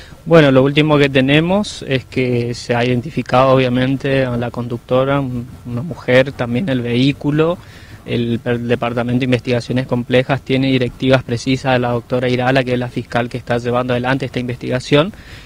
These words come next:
y se está procurando justamente la, la detención, la demora de, de esta mujer. Se acercaron, digamos, eh, allegados a ella, a la, al Departamento de Investigaciones, para informar justamente que esta joven,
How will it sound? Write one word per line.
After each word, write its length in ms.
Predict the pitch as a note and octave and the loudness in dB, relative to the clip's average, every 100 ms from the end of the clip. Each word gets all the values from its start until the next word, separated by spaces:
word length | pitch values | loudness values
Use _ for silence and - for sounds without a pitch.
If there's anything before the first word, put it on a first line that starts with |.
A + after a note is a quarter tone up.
| - - | -16 -2
y 120 | C3 | 0
se 140 | - C3+ | 0 -4
está 520 | - B2+ C3 C3 B2 - | 2 4 4 4 2 -2
procurando 480 | B2 B2+ B2+ C3+ | -4 -2 0 0
justamente 640 | B2 C3+ C#3 B2+ C3 B2+ C3 | 0 -2 -2 0 0 0 0
la, 380 | B2 A#2+ A#2+ B2 | 0 -2 -4 -4
la 140 | A#2+ | -2
detención, 560 | A#2+ A#2+ B2+ A#2+ C3+ D3 | -2 -2 -4 -2 0 0
la 80 | B2+ | 0
demora 500 | B2 B2+ C3+ C#3 B2+ | 0 2 2 2 2
de, 220 | B2 A#2+ - - - | -2 -4 -14 -20 -4
de 120 | C3 | 0
esta 200 | C3 - | 2 4
mujer. 460 | C#3 C#3 - F#3 C4+ - - - - - - - - - | 4 2 6 4 4 -4 -20 -20 -20 -20 -18 -20 -16 -10
Se 160 | - | -2
acercaron, 580 | B2+ B2+ - C#3 D3+ D3 | 0 0 0 4 6 6
digamos, 540 | C3+ C#3 C#3+ C#3+ C3+ C3+ | 6 6 6 4 2 0
eh, 180 | B2+ | 2
allegados 600 | B2 B2+ C3 B2+ C#3+ D3+ C#3 | 4 2 4 6 8 8 8
a 180 | B2+ B2+ | 6 8
ella, 420 | C#3+ C#3 D3+ F#3+ - - - | 6 6 2 2 -8 -16 -4
a 140 | B2+ | 0
la, 380 | B2 B2 B2 B2 | 2 4 2 2
al 120 | B2+ | 0
Departamento 460 | B2 B2+ B2+ B2 C3+ | 0 0 0 0 0
de 60 | |
Investigaciones, 720 | C#3 C3+ C#3 B2+ B2 C3 D#3 | 0 0 0 -2 -2 -2 -2
para 280 | D#3+ B2+ A#2+ | 0 0 0
informar 400 | A#2+ B2 A#2+ B2+ | -2 -4 -4 -4
justamente 640 | C#3 C3+ C3 B2+ C3 C#3+ B2+ - - - - - | -4 -4 -4 -2 -2 -2 -4 -6 -18 -18 -20 -2
que 600 | B2+ A#2+ A#2 A#2 A#2+ B2 | 0 2 0 -2 -8 -8
esta 360 | - B2+ A#2+ | -2 2 2
joven, 640 | A2+ - C3 C3+ D3 E3+ | 0 2 4 6 4 0